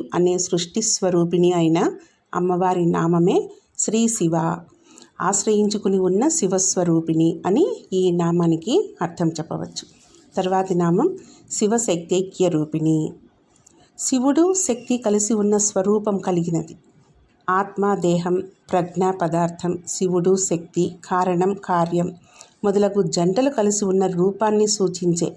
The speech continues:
అమ్మవారి నామం శివశక్తైక్య రూపిణి. శివశక్తుల సామరస్యం కలది. శివతత్వంతో ఏకత్వం పొందినది. బ్రహ్మ కన్నా బ్రహ్మశక్తి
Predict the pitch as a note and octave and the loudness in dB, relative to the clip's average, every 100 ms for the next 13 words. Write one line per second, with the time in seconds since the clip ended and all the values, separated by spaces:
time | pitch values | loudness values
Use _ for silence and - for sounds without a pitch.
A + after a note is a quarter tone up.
0 | - E3+ F#3 F#3+ G3+ G3 F3+ E3+ E3+ G#3 | -2 0 2 0 0 0 0 2 2 2
1 | G4 - - - - - A3 A#3+ A#3+ F#3 | 0 -2 -18 -20 -12 -4 -2 -2 -2 -4
2 | - F3+ F3+ - F3+ D#3+ D3+ D#3+ D#3 D#3+ | -2 -2 -2 -2 0 0 -2 -2 0 0
3 | E3 - _ _ _ _ _ _ _ - | -2 -10 _ _ _ _ _ _ _ -4
4 | C4 D4 D4 E4 D#4 D4 D4 G#3+ F#3+ G3 | 0 0 0 -2 2 0 0 -2 0 0
5 | F#3 - F3+ E3+ E3 E3 F3 - _ _ | 0 0 -2 -2 -4 -6 -10 -16 _ _
6 | _ _ - - G3+ G#3+ G#3+ G#3+ A3 G#3+ | _ _ -14 -4 0 0 -2 -4 -2 -2
7 | G#3 A3+ A#3 F#3 F#3+ F#3+ G#3 - A3+ A3+ | 0 2 2 2 0 0 -4 0 0 2
8 | E3+ E3 E3 E3 - - _ - _ E3 | 0 2 0 -2 -8 -14 _ -20 _ -4
9 | F3+ F3+ G3+ G#3 G#3+ A3 D#4 - - F#3 | -2 0 -2 0 0 2 0 -4 -2 0
10 | F#3 G3+ G3 - B3+ | 0 -2 -4 -6 -4